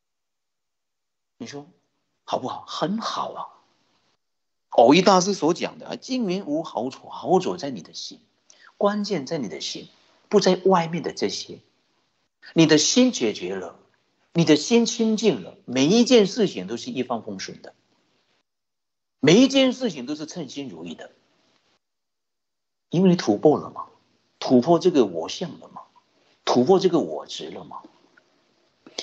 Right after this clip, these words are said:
没有我的存在的障碍，没有我的存在的，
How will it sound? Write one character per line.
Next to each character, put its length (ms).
没 120
有 100
我 200
的 120
存 300
在 140
的 120
障 280
碍， 200
没 100
有 120
我 240
的 100
存 400
在 180
的， 160